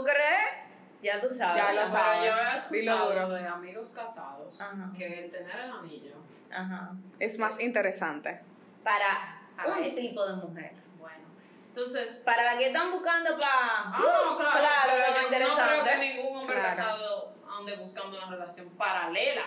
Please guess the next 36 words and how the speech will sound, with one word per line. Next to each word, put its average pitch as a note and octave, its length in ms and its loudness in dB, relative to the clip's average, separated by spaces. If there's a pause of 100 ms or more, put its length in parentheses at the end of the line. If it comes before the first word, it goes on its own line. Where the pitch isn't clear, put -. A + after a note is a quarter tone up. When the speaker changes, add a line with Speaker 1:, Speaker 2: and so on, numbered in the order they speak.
(140)
Speaker 3:
Eso G3+ 240 -8
se B3 300 -2
da, G3 400 2
Alexia, F#3 420 -4
pero F3 200 -6
yo F3+ 160 -4
no C#4 120 -4
creo B3+ 280 -4
que - 460 -6
ellos G#3+ 220 -2
tengan A#3+ 300 -4
interés A3+ 640 -2
de F3+ 60 -10
estar F#3 220 -4
pagando G3+ 760 -2
dos G#3+ 240 -2
casas, F3+ 560 -2 (220)
dos F3+ 220 -4
Speaker 1:
No, C4 60 4
no, C#4 60 4
Speaker 3:
salones, D4 500 2
Speaker 1:
no, C4 60 2
Speaker 3:
dos C4 80 2
Speaker 1:
no, B3+ 40 2
no, B3+ 60 0
Speaker 3:
muchachos. A#3+ 420 2 (260)
Speaker 1:
no, G3+ 220 -4
no, - 20 -8
no, F#3+ 140 -6
no, F#3 260 -6
no, F3 140 -6
no, - 20 -
no. - 460 -4 (1200)
No F#3 180 -8
digo A#3+ 400 -4
de B3+ 520 -2